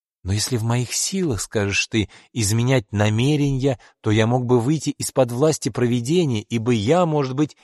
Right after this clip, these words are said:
изменил бы те вещи, которые предзнает провидение». Отвечу тебе:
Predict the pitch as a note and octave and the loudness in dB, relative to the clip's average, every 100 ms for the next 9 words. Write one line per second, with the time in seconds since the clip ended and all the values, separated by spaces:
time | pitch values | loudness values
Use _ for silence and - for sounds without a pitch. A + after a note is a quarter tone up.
0 | - B2 A#2 C#3 D#3+ D#3+ D3 - E3 F#3 | -6 -4 -2 2 4 4 2 4 4 4
1 | F3 D#3+ - C#3 B2+ E3 E3+ D#3 - - | 2 2 -2 2 2 4 4 4 0 -16
2 | _ C3 B2+ G#2 A2 D3+ E3+ C#3+ C#3 D3+ | _ 2 2 2 2 4 4 2 0 2
3 | E3+ E3 G3 E3+ G2 D#2 C2+ - _ _ | 2 0 0 0 -2 -6 -10 -18 _ _
4 | _ - G#2+ - D#3+ E3 - - D#2 C2+ | _ -10 -8 -6 -6 -6 -8 -12 -12 -12
5 | B1 | -16